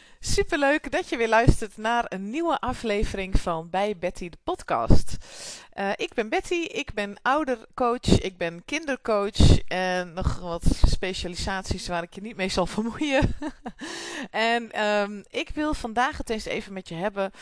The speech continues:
over een onderwerp dat de afgelopen weken, eh, veel bij mij, ehm, op mijn pad kwam. En dat is de drempel. En de drempel, daar bedoel ik mee dat er,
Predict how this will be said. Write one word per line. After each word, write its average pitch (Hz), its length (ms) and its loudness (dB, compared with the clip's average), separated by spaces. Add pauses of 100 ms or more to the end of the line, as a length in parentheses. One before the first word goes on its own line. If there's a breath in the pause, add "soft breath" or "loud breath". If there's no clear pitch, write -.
(260 loud breath)
over 185 560 -4
een - 180 -16
onderwerp 190 480 -6
dat 170 140 -6
de - 80 -14
afgelopen 170 540 -8
weken, 180 500 -6 (340 loud breath)
eh, 151 420 -10
veel 226 360 -6
bij 185 140 -6
mij, 160 480 -8 (120)
ehm, - 440 -16 (580)
op - 160 -12
mijn 165 140 -16
pad - 220 -10
kwam. 285 280 -6 (1000)
En 214 340 -4
dat 202 220 -6 (120)
is - 480 -4 (120)
de 165 200 -6
drempel. - 640 -2 (680 loud breath)
En 202 480 -2
de 220 160 2
drempel, 226 600 0
daar 208 220 0
bedoel 208 200 -10
ik 247 160 -8
mee 175 400 -6
dat 185 360 -6
er, 170 400 -8